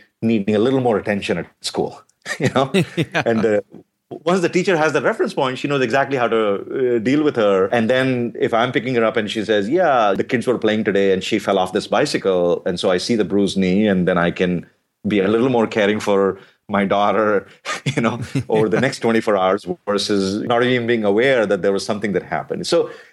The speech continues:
Speaker 1: it's just being cognizant of this fact that our duties don't end very abruptly. I still check in with companies I have no formal relationship with. And in, this has been, like, two, three years I've stepped off from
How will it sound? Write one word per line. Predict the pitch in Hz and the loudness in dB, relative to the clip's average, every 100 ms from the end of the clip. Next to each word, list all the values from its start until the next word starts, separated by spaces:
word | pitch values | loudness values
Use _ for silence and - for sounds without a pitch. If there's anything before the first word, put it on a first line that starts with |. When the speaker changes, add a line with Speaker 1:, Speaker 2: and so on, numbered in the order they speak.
| _ | _
Speaker 1:
it's | 143 139 | -4 0
just | 175 - | -2 2
being | 156 156 147 | 0 0 -2
cognizant | 104 - 104 113 107 117 107 110 | -6 -6 -4 0 0 0 -4 -4
of | |
this | 90 - | -4 -4
fact | 104 98 101 - | 0 0 0 -2
that | 95 90 87 87 | -2 2 0 0
our | 104 117 | 0 0
duties | 113 113 110 95 | 0 0 0 -2
don't | 80 110 113 98 | 0 0 0 0
end | 95 95 90 | 0 2 0
very | 87 90 | 0 0
abruptly. | 87 73 107 104 101 90 85 82 - _ _ _ - | 0 0 -2 0 0 2 0 -2 -6 _ _ _ -2
I | 113 | 0
still | 156 185 127 | 0 0 0
check | 127 127 | 0 0
in | 123 | -2
with | 110 | 0
companies | 107 101 110 101 | -2 0 0 0
I | 110 | 0
have | 95 | 0
no | 104 131 | -2 -2
formal | 113 98 87 | -2 0 0
relationship | 85 87 90 - 85 - | -2 -2 -4 -4 -4 0
with. | 82 80 | -2 0
And | 95 95 | 0 0
in, | 123 151 | 0 0
this | 147 147 | -2 0
has | 143 | 0
been, | 120 123 | 0 0
like, | 113 92 | 0 0
two, | 131 | -2
three | 117 104 | 0 2
years | 117 156 | 2 2
I've | 95 - | -2 -2
stepped | 92 - | -4 0
off | 90 87 - | 0 0 -2
from | 98 90 | -4 -4